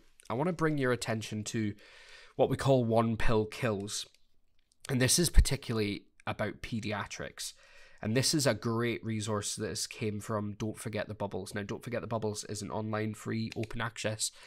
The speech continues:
medication resource, and I really, really suggest that you go and have a look at it 'cause it has some great stuff,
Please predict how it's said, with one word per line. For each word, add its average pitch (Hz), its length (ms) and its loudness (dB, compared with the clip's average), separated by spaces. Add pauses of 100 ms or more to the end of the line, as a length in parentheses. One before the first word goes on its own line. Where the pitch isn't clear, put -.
(260)
medication 110 920 0
resource, 110 720 -2
and 110 80 -8
I 107 40 -2
really, 110 500 -2
really 110 360 -4
suggest 107 440 -4
that - 100 -12
you 107 60 -12
go 110 80 -4
and 107 80 -4
have 107 100 -6
a 104 60 -4
look 104 180 -6
at 104 200 -6
it - 100 -14
'cause 110 140 -14
it - 60 -10
has 113 140 -6
some 104 160 -8
great 107 320 -2
stuff, - 300 -6